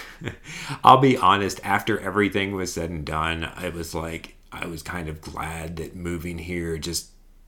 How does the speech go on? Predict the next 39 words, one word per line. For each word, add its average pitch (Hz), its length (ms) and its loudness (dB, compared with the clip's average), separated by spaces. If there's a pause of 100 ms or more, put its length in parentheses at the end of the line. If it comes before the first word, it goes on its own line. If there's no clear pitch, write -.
moved 98 540 2
all 98 340 4
options 92 520 -2
for 90 140 -6
doing 87 280 -6
that 85 120 -4
on 87 120 -6
any 85 120 -6
kind 90 160 -6
of 82 80 -4
scale 82 380 -4
off 78 260 -4
the 87 80 -8
table, 87 340 -6
just 90 220 -6
because 90 300 -4
it, - 100 -8 (460)
it 139 140 12
had 156 160 6
been 101 260 2
really 104 300 6
fun 104 500 2
there 131 260 4
for 135 160 4
a 135 40 4
minute, 139 340 4
and 110 180 2
then 113 160 2
all 110 220 6
of 107 60 2
a 107 60 4
sudden 104 240 0
it - 80 -6
was 98 140 -6
like, 95 180 -4
God, 87 380 -6
it's - 180 -8
like, 95 420 -2 (420)
this 113 240 2